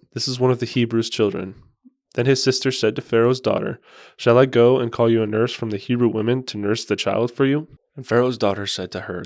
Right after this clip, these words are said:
"Go." So the girl went and called the child's mother. And Pharaoh's daughter said to her, "Take this child away and nurse him for me, and I will give you your wages."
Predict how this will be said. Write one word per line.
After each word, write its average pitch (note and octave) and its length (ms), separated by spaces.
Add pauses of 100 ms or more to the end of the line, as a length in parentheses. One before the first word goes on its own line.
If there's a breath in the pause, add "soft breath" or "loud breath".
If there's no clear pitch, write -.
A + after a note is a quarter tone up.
"Go." F#2+ 440
So - 160
the G2+ 120
girl A#2 240
went G#2 260
and G2+ 160
called G#2 280
the A2+ 60
child's G2+ 340
mother. F#2 340 (320)
And G#2+ 120
Pharaoh's B2 600 (120)
daughter G2+ 380
said G2+ 260
to G2 100
her, G2+ 280 (560 loud breath)
"Take A#2+ 160
this D3 160
child B2 260
away A2 320
and A2 140
nurse A2 240
him G#2 100
for - 140
me, A2 260 (140)
and G2+ 100
I G#2 80
will G#2 100
give G#2+ 200
you G#2+ 80
your G#2+ 200
wages." G2+ 500